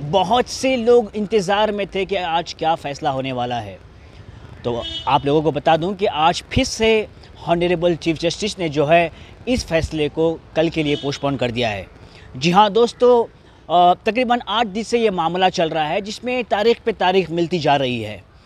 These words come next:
तो बहरहाल कल देखेंगे क्या होने वाला है कोर्ट में।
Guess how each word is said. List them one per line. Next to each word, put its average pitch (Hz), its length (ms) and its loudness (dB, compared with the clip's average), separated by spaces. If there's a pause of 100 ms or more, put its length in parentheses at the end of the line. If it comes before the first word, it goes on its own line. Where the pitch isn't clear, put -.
(340)
तो 220 220 6
बहरहाल 214 440 2
कल 214 240 0
देखेंगे 190 380 -2
क्या 160 160 2
होने 156 260 2
वाला 143 240 0
है 143 120 0
कोर्ट 131 320 -6
में। 110 160 -8